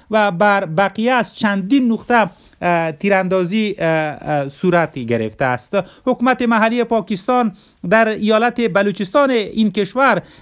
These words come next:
اه، چند پیش از آغاز مذاکرات با معترضان، اه، سخن گفته بود و تعهد کرده بود که، اه، خواسته های آنان، اه،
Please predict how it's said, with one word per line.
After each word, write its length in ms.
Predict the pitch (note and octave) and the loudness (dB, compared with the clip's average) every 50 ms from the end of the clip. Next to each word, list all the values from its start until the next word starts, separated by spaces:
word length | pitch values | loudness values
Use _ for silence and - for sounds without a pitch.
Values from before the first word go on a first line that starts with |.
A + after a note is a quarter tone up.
| - | -6
اه، 100 | G3+ F#3 | -4 -4
چند 340 | F3+ - A3+ G#3+ G#3+ G#3 G#3+ | -2 0 0 0 0 0 -2
پیش 400 | G#3 - B3+ B3+ B3+ A3+ - - | -2 -2 -2 -2 -2 -4 -4 -2
از 420 | B3+ A#3+ A3 - G3+ G3 F#3 D#3+ F#3+ | -2 -2 -2 0 0 0 0 0 0
آغاز 400 | - G3 F3+ F3+ C4 C#4 A#3 A#3+ | 0 0 2 2 2 0 0 0
مذاکرات 720 | A3+ G#3+ F#3+ F3 G3 F#3 F#3 G3 G3+ A3+ C4 B3+ B3+ - | -2 -2 0 0 -2 -2 -2 -2 0 0 0 -2 -2 -4
با 340 | F3+ F3 G#3 G#3 G3+ G3 - | 0 2 2 2 2 0 -2
معترضان، 760 | F3+ F#3+ G3 F#3 G3 F#3+ F#3 F#3 F#3 F3 A#3+ B3+ B3+ G#3+ F#3 - - _ _ - | -2 -2 -2 0 0 0 0 0 0 0 0 0 0 -2 -4 -8 -14 _ _ -4
اه، 300 | F#3 F#3 F3+ E3+ D#3+ D3+ | 0 0 0 0 0 -4
سخن 380 | D#3 - G#3+ F#3 - F#3 F3+ E3+ | -2 -2 -2 0 0 -2 -2 -2
گفته 320 | C#3+ D3+ C#3+ - - F3 | -4 -4 -4 -2 -2 -2
بود 280 | D#3 D3+ D#3+ D3 C3+ - - E3+ F3+ | -2 0 -2 -4 -4 -6 -4 0 0
و 160 | F#3+ F#3 F3+ | 2 0 0
تعهد 360 | F#3 G3 F3+ F#3+ A3 D4+ - | 0 0 0 0 0 -2 -2
کرده 300 | - B3+ A3 G#3 G#3 G#3 | -2 -2 -2 0 -2 -2
بود 180 | F#3 G3+ F#3 - | -2 -4 -6 -2
که، 260 | - A3 G#3 F#3 F3 - - - _ _ - | 0 0 0 0 -2 -8 -18 -20 _ _ -2
اه، 100 | F3+ F#3 | -2 0
خواسته 340 | F3 - G#3+ G3+ F#3 - G#3+ | 0 2 0 0 0 2 2
های 260 | G3 A3 B3+ B3 A#3 | 2 2 2 2 2
آنان، 480 | A3+ A3 A3 G#3+ A#3 A#3+ A#3 A3 G#3 - | 2 2 2 0 0 0 0 -2 -2 -4
اه، 920 | - F#3 F#3 - F3 F3+ F#3 F#3 F3+ F3+ F#3+ F#3 F#3 F3+ F3 F3 F3 F3 | -6 -8 -8 -8 -8 -6 -6 -6 -4 -2 0 0 0 0 0 0 0 -2